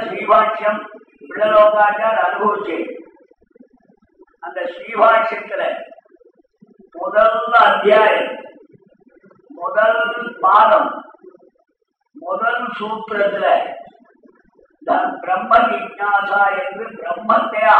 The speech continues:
ஆராய வேண்டும்னார். அந்த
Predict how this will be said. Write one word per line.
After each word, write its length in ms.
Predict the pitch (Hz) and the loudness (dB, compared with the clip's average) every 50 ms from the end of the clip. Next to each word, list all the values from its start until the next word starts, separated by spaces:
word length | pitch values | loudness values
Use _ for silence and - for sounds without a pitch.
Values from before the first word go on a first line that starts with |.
| - - | 6 4
ஆராய 360 | - - - 214 214 208 208 - - 196 | 4 4 4 4 4 4 4 4 2 2
வேண்டும்னார். 680 | 196 190 190 190 - 175 170 170 - - - - - - - - - _ _ _ _ _ _ _ _ _ _ _ _ _ _ _ _ _ _ _ _ _ _ _ _ _ _ _ 170 | 2 0 0 -2 -4 -4 -4 -4 -4 -4 -6 -6 -6 -10 -14 -18 -20 _ _ _ _ _ _ _ _ _ _ _ _ _ _ _ _ _ _ _ _ _ _ _ _ _ _ _ -4
அந்த 180 | 185 - 180 | -4 -2 -2